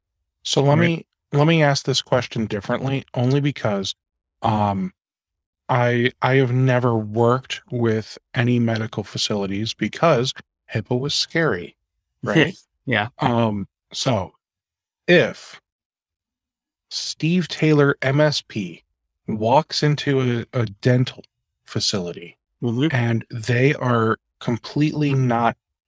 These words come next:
Speaker 1: hipaa anything, and I say, uh, "You hire me as your M S P, I'm gonna implement C I S controls,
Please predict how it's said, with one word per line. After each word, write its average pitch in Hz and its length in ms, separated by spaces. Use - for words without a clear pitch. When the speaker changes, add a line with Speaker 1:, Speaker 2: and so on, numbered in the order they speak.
Speaker 1:
hipaa 101 480
anything, 113 540
and 117 180
I 127 160
say, 113 480
uh, 98 280
"You 107 140
hire 160 300
me 160 180
as 131 140
your 120 160
M 127 100
S 135 160
P, 98 460
I'm 117 140
gonna 113 240
implement 127 500
C 135 180
I 143 140
S 135 180
controls, 113 760